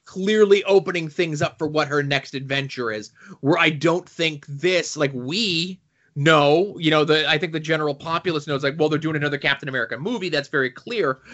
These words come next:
but there's no thing here that says, "To be continued in Captain America four," you know?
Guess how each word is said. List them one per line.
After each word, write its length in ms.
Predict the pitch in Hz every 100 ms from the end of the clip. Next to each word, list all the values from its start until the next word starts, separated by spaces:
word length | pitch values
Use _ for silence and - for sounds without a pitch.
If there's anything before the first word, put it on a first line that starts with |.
| 233 -
but 120 | 165
there's 200 | 170 147
no 200 | 175 170
thing 300 | - 180 151
here 260 | 147 170
that 140 | 151 143
says, 200 | 151 - - 185
"To 160 | - 262
be 120 | 254
continued 600 | 208 175 285 285 196 196
in 100 | 214
Captain 340 | - 185 208
America 300 | 214 254 262
four," 540 | 262 359 262 160 - -
you 140 | 131
know? 220 | 139 165